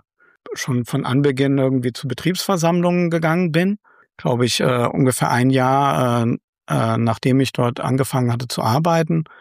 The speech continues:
zweitausendsieben oder so, ähm, ähm, zweitausendacht dann, okay, ein Jahr später, äh, fanden da auch schon Wahlen statt, Betriebsratswahlen und, äh, ich meine auch, auch schon dort angesprochen worden zu sein, ähm, von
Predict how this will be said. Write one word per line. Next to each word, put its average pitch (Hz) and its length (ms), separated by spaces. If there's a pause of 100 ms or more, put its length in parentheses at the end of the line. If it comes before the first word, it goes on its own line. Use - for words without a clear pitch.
(920)
zweitausendsieben 117 800
oder 107 240
so, 123 380
ähm, 123 640
ähm, 113 360 (200)
zweitausendacht 110 680
dann, 165 360
okay, 151 140
ein 113 80
Jahr 107 140
später, 131 680 (420)
äh, 170 100
fanden - 280
da 131 100
auch 117 120
schon 113 240
Wahlen 143 320
statt, - 420 (720)
Betriebsratswahlen 160 1000
und, 127 360
äh, 123 220 (580)
ich - 100
meine 139 320
auch, 143 260
auch 98 200
schon 143 240
dort 135 240
angesprochen 139 760
worden 117 320
zu - 140
sein, 127 360 (920)
ähm, 123 360
von 123 440